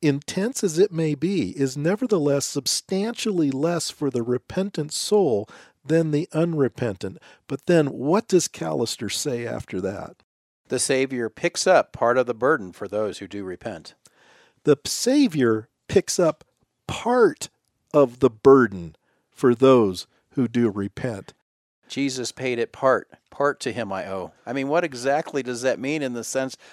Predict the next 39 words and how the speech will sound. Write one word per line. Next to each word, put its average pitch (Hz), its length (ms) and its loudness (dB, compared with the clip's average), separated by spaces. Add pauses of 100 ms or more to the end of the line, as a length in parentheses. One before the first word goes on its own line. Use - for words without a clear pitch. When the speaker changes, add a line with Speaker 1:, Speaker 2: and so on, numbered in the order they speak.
(120)
Speaker 2:
of 120 140 -6
what 120 200 0
we 175 200 0
as 160 100 -2
Christians 202 400 0
have 165 160 0
traditionally 160 520 -2
believed 160 540 -4 (360)
based 139 320 -2
on 165 100 -2
what 160 140 -2
the 143 60 -4
Bible 147 340 0
teaches? - 500 -12 (160)
Speaker 1:
Even 240 320 2
though 233 220 10
they 196 160 6
will 165 180 2
talk 170 320 0
about 165 320 -2
an 143 160 -2
atonement 139 720 -2
where 113 140 -2
Jesus 165 480 -2
paid 143 340 0
for - 300 0
all 202 400 6
the 214 120 2
sins 220 580 -2
of 170 340 0
mankind, 190 960 0 (600)
it 151 240 -2
doesn't 240 480 4
kick - 360 0
in, 170 460 2
it - 180 0
does 143 180 2
not 156 300 -2
become 196 420 0